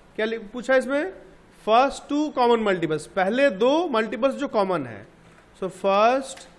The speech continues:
टू कॉमन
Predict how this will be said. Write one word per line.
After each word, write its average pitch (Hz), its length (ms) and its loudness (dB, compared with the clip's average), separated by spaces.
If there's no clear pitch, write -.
टू 254 440 -6
कॉमन 196 840 -2